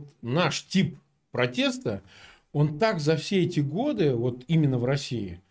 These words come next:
за путинские, я имею в виду, годы, не обратился ни к массовым забастовкам, что является мирной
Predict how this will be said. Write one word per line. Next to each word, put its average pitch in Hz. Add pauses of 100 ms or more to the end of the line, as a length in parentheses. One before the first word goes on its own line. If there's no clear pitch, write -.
(320)
за 131
путинские, 113
я 98
имею 104
в 107
виду, 113
годы, 110
не 123
обратился 170 (140)
ни 151
к 170
массовым 160
забастовкам, 139 (320)
что 101
является 120
мирной 117